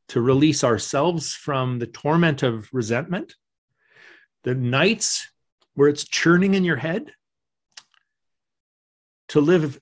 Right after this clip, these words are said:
freely, even of an unrepentant person who's damaged you, and potentially even releasing them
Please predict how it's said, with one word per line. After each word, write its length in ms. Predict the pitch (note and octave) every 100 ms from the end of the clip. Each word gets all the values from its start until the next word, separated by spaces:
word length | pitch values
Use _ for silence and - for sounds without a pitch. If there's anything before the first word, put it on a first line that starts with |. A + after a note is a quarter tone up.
| _ -
freely, 640 | - - F#3 A#3 F3 B2
even 380 | C3+ E3+ F3 D#3+
of 120 | C3+
an 120 | B2+ -
unrepentant 680 | G3+ G3 F#3 F3+ E3+ C#3 -
person 480 | C#3 B2 A2+ G2+ -
who's 140 | B2+ A2+
damaged 560 | B2+ B2+ A#2+ A2 -
you, 200 | B2+ A#2+ _ _ _ _ _ _ _ _ - _ _ _ _ _ _ _ _ -
and 500 | D#3+ D#3 D#3+ C3 - _ _ _ _ _ _ _ _ _ _ _ -
potentially 800 | D3+ - - G3+ - C3 B2 B2
even 420 | E3 F3+ B2+ A2
releasing 500 | A#2+ B2+ C3+ - A2+
them 320 | A#2+ G#2 F#2+